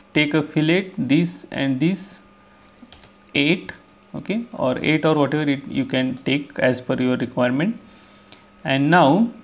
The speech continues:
these holes are, uh, twenty-two M M central distance is there, and diameter of that hole is five ten. So let us draw that one. So for that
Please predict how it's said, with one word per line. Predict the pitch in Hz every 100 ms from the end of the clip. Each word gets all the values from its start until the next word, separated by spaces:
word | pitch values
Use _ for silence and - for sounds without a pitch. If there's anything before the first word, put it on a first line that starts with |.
| - - - - - -
these | 147 220 220
holes | - 151 147 226 - - -
are, | - 147 151 -
uh, | 143 139
twenty-two | 143 156 151 190 180 185
M | 175
M | 175 175
central | 165 147 165
distance | 160 160 165 151
is | 156 156
there, | 139 160
and | 160 147
diameter | 139 139 156 170
of | 165
that | 160 160
hole | 160 147
is | 185 - -
five | 156 143 165 170 - - - - - - _ -
ten. | 147 120 123 - -
So | - -
let | 151 160
us | 185
draw | 190 151 143
that | 135 -
one. | 160 202
So | 175
for | 147 - 165
that | 156 170 147 190